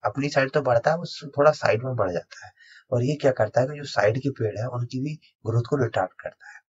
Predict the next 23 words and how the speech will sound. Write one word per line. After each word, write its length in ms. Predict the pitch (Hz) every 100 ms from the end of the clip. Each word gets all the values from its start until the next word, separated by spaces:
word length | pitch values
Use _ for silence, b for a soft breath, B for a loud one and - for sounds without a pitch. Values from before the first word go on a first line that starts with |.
| B -
अब 80 | 165
इसके 180 | 156 175
साथ 160 | 160
दिक्कत 320 | 143 143 - 147
ये 80 | 135
है 40 |
कि 100 | 151
जब 120 | 160 143
इसका 200 | - 143
क्राउन 300 | 139 139 143
इस 100 | -
साइड 180 | 131
ज्यादा 220 | 127 120 143
बढ़ता 280 | 113 - 113
है 60 |
तो 60 | 117
उसके 200 | 123 143
result 300 | 117 113 117
में 100 | 139
यहाँ 120 | 120
पर 120 | 113 127
vote 220 | 110 120
में 140 | 139